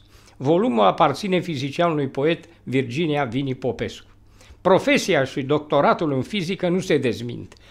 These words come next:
Primul poem inclus în această carte, Între porți de univers,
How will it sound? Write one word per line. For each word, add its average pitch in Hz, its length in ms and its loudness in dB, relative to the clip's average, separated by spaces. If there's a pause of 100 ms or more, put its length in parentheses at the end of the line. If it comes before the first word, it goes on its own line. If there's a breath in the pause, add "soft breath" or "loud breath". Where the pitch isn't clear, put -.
(180 soft breath)
Primul 208 440 4
poem 170 420 0
inclus 156 440 -2
în 156 100 -4
această 135 440 -4
carte, 170 500 0 (200 loud breath)
Între 143 280 2
porți 135 340 0
de 131 60 0
univers, 131 600 -2